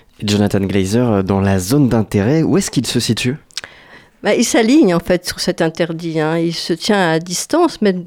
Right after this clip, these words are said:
Speaker 2: à très courte distance de l'horreur, puisqu'il décrit le quotidien du, du S F, ce Rudolf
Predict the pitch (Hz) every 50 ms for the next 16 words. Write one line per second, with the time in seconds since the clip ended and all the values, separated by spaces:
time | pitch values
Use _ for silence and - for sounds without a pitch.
0 | - - 175 - - - - - 269 262 - - 269 254 - - 214 180 175 180
1 | - - - 226 220 226 226 - - 175 160 160 165 160 165 170 180 220 233 294
2 | 370 339 254 190 180 185 - - - - - - _ - - 220 214 - - 226
3 | 196 185 214 220 220 - - 240 240 240 226 190 165 165 160 165 160 160 - -
4 | 202 - - 202 190 - 220 214 214 214 196 - 170 170 190 - 185 175 180 180
5 | - - 254 240 - - - - - 175 170 160 160 165 165 165 - - 214 196
6 | 202 202 190 185 - -